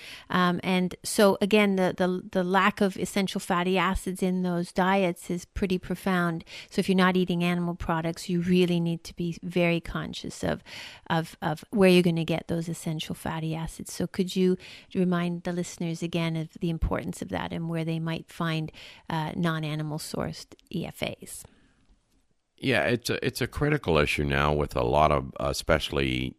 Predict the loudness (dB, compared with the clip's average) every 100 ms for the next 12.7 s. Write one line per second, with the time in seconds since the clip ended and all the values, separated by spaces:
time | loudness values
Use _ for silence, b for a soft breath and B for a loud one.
0 | _ -4 0 2 2 0 -2 -2 0 -4
1 | -4 -2 -2 -2 -4 -2 -4 -4 -6 -10
2 | -8 -8 -6 -6 -4 -4 -4 -8 -4 -4
3 | -4 -6 -6 -6 -6 -8 -6 -8 -6 -4
4 | -2 0 2 2 0 -4 -4 -8 -10 B
5 | B B -2 0 0 0 -2 -2 -2 -4
6 | 0 2 2 0 0 0 0 -2 -2 -2
7 | -2 0 0 0 -2 -4 -4 -4 -4 -2
8 | -2 -2 -2 -4 -4 -6 -6 -8 _ -8
9 | -4 -4 -6 -6 0 2 2 -2 -4 -4
10 | -4 -4 -6 -6 -4 -6 -8 -8 -6 -6
11 | -4 -4 -4 -4 -6 -6 -6 -4 -4 -4
12 | -4 -4 -2 -4 -6 -6